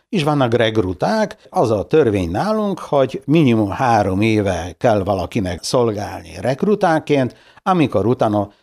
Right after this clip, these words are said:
ha úgy látunk, hogy valójában közénk való, valójában akar hagyományokat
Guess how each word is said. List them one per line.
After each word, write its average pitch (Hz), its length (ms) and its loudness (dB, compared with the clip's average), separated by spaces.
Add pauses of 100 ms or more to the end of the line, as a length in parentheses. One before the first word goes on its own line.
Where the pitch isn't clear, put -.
ha 104 160 0
úgy 135 180 4
látunk, 101 600 0
hogy 85 460 -8
valójában 101 960 -2
közénk 98 480 -2
való, 85 380 -8
valójában 120 600 2
akar 107 280 -4
hagyományokat 101 880 -4